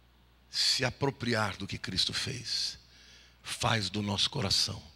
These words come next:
um coração grato. Muita gente tem me perguntado pela internet como é possível perdoar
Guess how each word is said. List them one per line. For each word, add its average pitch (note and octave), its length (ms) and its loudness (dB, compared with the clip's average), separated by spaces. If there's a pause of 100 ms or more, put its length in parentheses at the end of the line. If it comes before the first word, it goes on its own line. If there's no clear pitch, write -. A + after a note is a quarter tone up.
(420)
um A2 120 -4
coração G#2 460 0
grato. - 440 -8 (2000)
Muita A3 280 6
gente G#3 240 6
tem G3+ 120 4
me G3 80 0
perguntado D3 680 4
pela B2+ 200 2
internet B2 540 0
como D#3 160 4
é D#3 40 6
possível D3 480 4
perdoar A#2 640 2